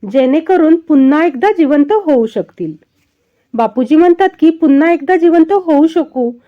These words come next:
त्यासाठी ते शरीर पुन्हा कामी येईल, म्हणून ते जतन करतात. अनंतबाई विचारतात की याचा आपल्याला काय अर्थ वाटतो, हा जोक आहे की काय आहे? बापूजी म्हणतात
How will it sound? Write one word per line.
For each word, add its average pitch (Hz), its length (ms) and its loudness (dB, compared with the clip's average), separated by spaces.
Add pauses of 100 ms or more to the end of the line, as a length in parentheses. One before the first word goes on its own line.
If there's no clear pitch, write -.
(200)
त्यासाठी 302 500 0
ते 349 180 0
शरीर 359 380 2
पुन्हा 311 360 0
कामी 330 420 4
येईल, 220 280 -2 (300)
म्हणून 359 340 4
ते 370 180 0
जतन 349 360 -2
करतात. 185 420 -4 (1080)
अनंतबाई 302 580 2
विचारतात 339 520 2
की 311 440 -2 (180)
याचा 247 340 -2
आपल्याला 349 400 0
काय 339 340 -2
अर्थ 285 200 -4
वाटतो, 247 540 -2
हा 349 100 0
जोक 320 340 -2
आहे 330 220 0
की 349 160 0
काय 294 260 -2
आहे? 208 320 -8 (1000)
बापूजी 240 480 -2
म्हणतात 339 320 2